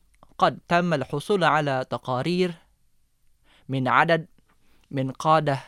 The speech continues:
المجتمع حول تصرفات، حول تصرفات ضباط الشرطة التي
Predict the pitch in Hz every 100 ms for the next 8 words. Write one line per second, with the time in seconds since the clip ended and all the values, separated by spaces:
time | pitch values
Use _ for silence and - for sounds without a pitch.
0 | - _ _ 131 135 127 143 180 190 143
1 | - _ _ _ - 143 139 131 127 135
2 | - - 135 131 170 190 - - _ _
3 | - _ _ - 185 139 135 - 151 127
4 | - 165 180 175 _ _ _ 131 143 160
5 | 165 - 156 139 - 214 214 214 226 -
6 | _ - _ _ 127 127 151 - 170 160
7 | 165